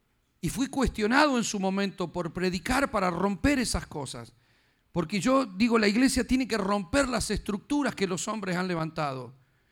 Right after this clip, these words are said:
El legalismo de las cosas tontas que no sirven. Y trabajé para eso. Pero con los años escribí un libro que se llama Recuperando el Equilibrio Espiritual. ¿Sabe por qué?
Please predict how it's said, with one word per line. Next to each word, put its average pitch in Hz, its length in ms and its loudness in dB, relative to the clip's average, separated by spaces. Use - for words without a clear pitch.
El 196 140 2
legalismo 190 800 4
de 185 120 0
las 170 120 0
cosas 220 360 -2
tontas 269 400 0
que 196 100 0
no 190 100 -4
sirven. 131 540 -6
Y 196 120 -2
trabajé 214 560 2
para 160 280 0
eso. 110 320 -8
Pero 170 160 4
con 190 160 4
los 208 220 2
años 254 420 2
escribí 202 380 -2
un 226 100 0
libro 233 280 0
que 190 80 -4
se 170 100 -6
llama 214 280 0
Recuperando 196 680 -2
el 180 80 0
Equilibrio 196 440 -2
Espiritual. 185 520 -4
¿Sabe 233 260 -2
por 196 220 -4
qué? 233 340 -4